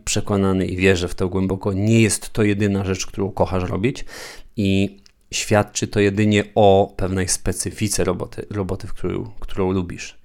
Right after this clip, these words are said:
Jeżeli lubi-, lubisz programować, to być może lubisz konstruować różne rzeczy. Może lubisz tworzyć systemy i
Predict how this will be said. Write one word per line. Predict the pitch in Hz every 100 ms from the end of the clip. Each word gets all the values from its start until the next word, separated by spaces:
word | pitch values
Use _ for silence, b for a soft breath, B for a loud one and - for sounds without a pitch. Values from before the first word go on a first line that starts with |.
| -
Jeżeli | 95 95 98
lubi-, | 98 95 101
lubisz | 107 104 98
programować, | - 104 104 101 101 104 -
to | -
być | 95 98 -
może | 104 92 98
lubisz | 101 98 98
konstruować | - 92 - - 107 98 87 -
różne | 95 107 98
rzeczy. | 104 - - - b b b -
Może | 92 95
lubisz | 98 98 -
tworzyć | - 95 87 -
systemy | 101 - 101 92 90
i | 98